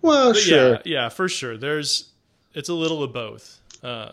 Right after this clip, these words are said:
Speaker 2: and, and in hindsight, like, I think back now that y-, launching Sifter, I'm like, "I should have spent about half my time on building it, half my time on marketing it."
Speaker 1: Oh,
Speaker 2: As
Speaker 1: yeah.
Speaker 2: much as I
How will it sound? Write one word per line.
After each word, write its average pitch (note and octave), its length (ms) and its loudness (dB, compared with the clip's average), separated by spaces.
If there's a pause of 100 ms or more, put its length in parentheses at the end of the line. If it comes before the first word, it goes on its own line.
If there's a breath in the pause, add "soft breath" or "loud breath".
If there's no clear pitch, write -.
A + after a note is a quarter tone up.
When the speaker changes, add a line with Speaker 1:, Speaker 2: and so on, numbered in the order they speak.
Speaker 2:
and, D3+ 200 -8
and F3 200 -6
in E3 100 -8
hindsight, C#3+ 460 -8
like, A#2+ 160 -12
I C#3+ 80 -4
think C#3+ 380 -14
back A#2+ 280 -8
now A2+ 440 -12 (560)
that A#2+ 500 -14 (360)
y-, B2 120 -20 (160)
launching B2 400 -10
Sifter, B2 320 -12
I'm G#2+ 80 -16
like, G#2+ 160 -14
"I B2 80 -8
should B2 160 -12
have A2 100 -14
spent A#2+ 220 -14
about A2 180 -16
half A2+ 220 -14
my B2 80 -18
time B2 240 -14
on A#2 100 -16
building A#2+ 300 -16
it, C#3 140 -18
half A2 220 -14
my A2+ 80 -18
time G#2+ 280 -16
on G2+ 40 -16
marketing G#2 380 -18
it." - 120 -20 (340)
Speaker 1:
Oh, B2+ 100 -2
Speaker 2:
As B2+ 120 0
Speaker 1:
yeah. B2 60 -6
Speaker 2:
much B2 320 -8
as B2 240 -10
I A2 280 -12